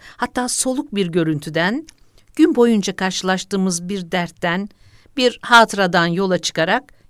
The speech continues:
hikayeler anlatırdı. Neresi hayal, neresi hakikat, başı neresi, sonu neresi belli değildi bu hikayelerin. Ama Onlara kendimi kaptırmayı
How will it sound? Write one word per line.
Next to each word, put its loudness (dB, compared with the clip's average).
hikayeler 2
anlatırdı. -8
Neresi 4
hayal, 4
neresi 0
hakikat, -2
başı 0
neresi, 0
sonu 0
neresi 2
belli 6
değildi -2
bu 0
hikayelerin. -4
Ama 6
Onlara 2
kendimi -2
kaptırmayı -2